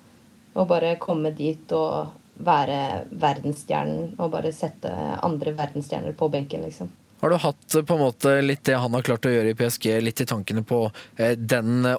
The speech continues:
Speaker 2: overgangen som det var for deg også å komme til, eh, Gjør, og, og på en måte lært litt og sett hvordan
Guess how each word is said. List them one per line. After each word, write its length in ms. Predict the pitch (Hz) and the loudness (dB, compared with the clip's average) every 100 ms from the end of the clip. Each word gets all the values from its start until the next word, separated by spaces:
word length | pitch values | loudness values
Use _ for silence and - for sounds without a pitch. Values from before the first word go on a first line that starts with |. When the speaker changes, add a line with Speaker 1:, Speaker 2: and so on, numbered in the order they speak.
| - | 2
Speaker 2:
overgangen 720 | 127 92 104 101 113 123 117 | 2 2 0 0 0 0 0
som 160 | 131 | 0
det 80 | 120 | 2
var 100 | 117 | 0
for 120 | - | 0
deg 180 | 113 107 | 0 0
også 220 | 101 123 | 0 -2
å 20 | 117 | 0
komme 260 | 123 101 | -2 -2
til, 300 | - 110 107 | 0 0 0
eh, 320 | 107 104 98 107 | 0 -2 -4 -2
Gjør, 400 | 117 120 175 165 | 2 4 4 4
og, 200 | 139 113 | 2 0
og 60 | |
på 80 | 123 | 0
en 120 | 127 | -2
måte 720 | 110 117 113 110 107 90 - 127 | 0 0 2 0 0 -4 -4 -2
lært 280 | 117 113 | -2 0
litt 140 | 123 107 | -4 -2
og 60 | |
sett 200 | 117 113 | -2 -4
hvordan 420 | - 110 110 113 | -2 0 0 -2